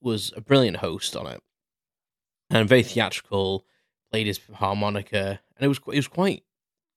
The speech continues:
uh, curt sometimes with the, with the contestants, and, and kind of said what you were thinking in some sense, and, uh, because sometimes the contestants weren't great, uh, and sometimes the, the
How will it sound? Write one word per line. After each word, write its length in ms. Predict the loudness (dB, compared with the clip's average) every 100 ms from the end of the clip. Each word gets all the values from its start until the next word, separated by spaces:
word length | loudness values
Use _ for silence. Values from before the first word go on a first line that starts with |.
| _ _ _ _ _ -4
uh, 220 | -2 0 -4
curt 380 | 2 4 4 2
sometimes 520 | -2 -2 -2 -6 -2
with 140 | -2
the, 180 | 2 0 -2 _ _ _ -4
with 80 |
the 80 | -4
contestants, 800 | -4 0 0 0 0 0 -2 -2
and, 160 | -4 -2
and 200 | -2 -2 _ _ _ _
kind 240 | 0 2 2
of 100 | 4
said 220 | 4 4
what 100 | 2
you 160 | 4
were 80 | 4
thinking 400 | 2 0 2 0
in 80 | 0
some 260 | 0 0 2
sense, 380 | 2 0 -2 -8 -2
and, 280 | 0 2 2
uh, 220 | 2 0
because 320 | -2 -6 -4
sometimes 320 | -4 -2 -2
the 60 | -4
contestants 500 | _ _ -14 -12 -4
weren't 280 | -2 -2 0
great, 360 | 0 0 -4 _ _ _ _ _ -4
uh, 340 | 0 0 0 -4 -8
and 100 | -10
sometimes 320 | -4 2 2
the, 100 | 0 -12 _
the 80 | _